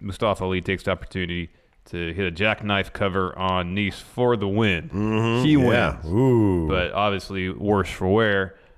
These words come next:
Speaker 1: Um, after they do the replays, Tony Nese is kind of hovering above Mustafa Ali, ready to
Speaker 2: Ooh.
Speaker 1: pounce and ready to beat him up some more.
Speaker 2: Yeah.
Speaker 1: Cue Cedric's music. He runs down the ring. Nese runs out. Um, especially given Cedric's, uh, bit with Drake Maverick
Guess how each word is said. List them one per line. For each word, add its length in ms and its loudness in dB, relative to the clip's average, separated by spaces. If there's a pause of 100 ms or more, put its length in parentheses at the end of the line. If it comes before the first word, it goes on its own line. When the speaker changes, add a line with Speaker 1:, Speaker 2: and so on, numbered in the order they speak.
(100)
Speaker 1:
Um, 260 -6
after 200 -2
they 80 -4
do 120 -4
the 80 -6
replays, 680 -2 (340)
Tony 180 -2
Nese 280 -2
is 80 -8
kind 180 -2
of 80 -4
hovering 340 -2
above 300 0
Mustafa 460 -2
Ali, 260 2
ready 240 2
to 60 -2
Speaker 2:
Ooh. 40 -4
Speaker 1:
pounce 300 0
and 100 -6
ready 180 2
to 60 -2
beat 280 -2
him 80 -2
up 120 -4
some 140 -10
more. 320 -6
Speaker 2:
Yeah. 240 -8 (300)
Speaker 1:
Cue 260 2
Cedric's 480 0
music. 340 -2
He 140 0
runs 280 0
down 220 2
the 80 0
ring. 320 -2 (300)
Nese 380 -2 (260)
runs 300 -2
out. 340 -2 (420)
Um, 400 -2 (1700)
especially 320 -12
given 240 -6
Cedric's, 520 -4
uh, 120 -2
bit 280 -2
with 140 -2
Drake 220 0
Maverick 500 0